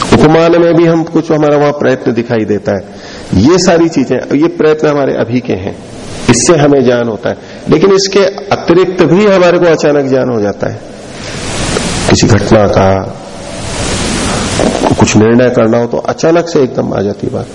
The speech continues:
मतलब ये निर्णय कैसे आ गया और हमने कर भी लिया, एकदम सही हो जाता है, कई बार उल्टा भी हो जाता है। तो ये जो अचानक से अंदर आता है उसको इन्होंने प्रातिभ ज्ञान के अंतर्गत लिया है,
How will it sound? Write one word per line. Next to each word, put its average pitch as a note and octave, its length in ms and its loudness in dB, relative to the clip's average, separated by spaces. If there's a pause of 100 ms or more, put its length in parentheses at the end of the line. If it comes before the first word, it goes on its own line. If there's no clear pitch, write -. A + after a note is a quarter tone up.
(140)
मतलब A2 140 2
ये A2+ 140 4
निर्णय A#2+ 280 2
कैसे A2+ 280 -4
आ G#2+ 100 -2
गया G#2+ 120 -4
और G#2+ 100 -2
हमने A2 200 -2
कर A#2 180 0
भी A2+ 120 -2
लिया, G#2+ 160 -2
एकदम G2+ 300 -4
सही A2 220 2
हो G#2 140 2
जाता G3+ 280 -4
है, - 100 -6 (760)
कई G#2 80 4
बार G2+ 180 2 (380)
उल्टा G2 240 4
भी G#2+ 140 4
हो G2+ 120 2
जाता G2 320 -4
है। A2+ 80 -8 (1500)
तो E3 100 6 (180)
ये C#3+ 140 4
जो F#3 160 4 (180)
अचानक D#3 500 2
से G3+ 200 2
अंदर D3 300 2
आता A2 220 -4
है F#2+ 160 -8 (600)
उसको B2 300 2
इन्होंने A#2+ 300 4
प्रातिभ A2+ 420 -4
ज्ञान A2+ 200 -2
के - 140 -6
अंतर्गत - 440 -4
लिया - 180 -4
है, - 80 -12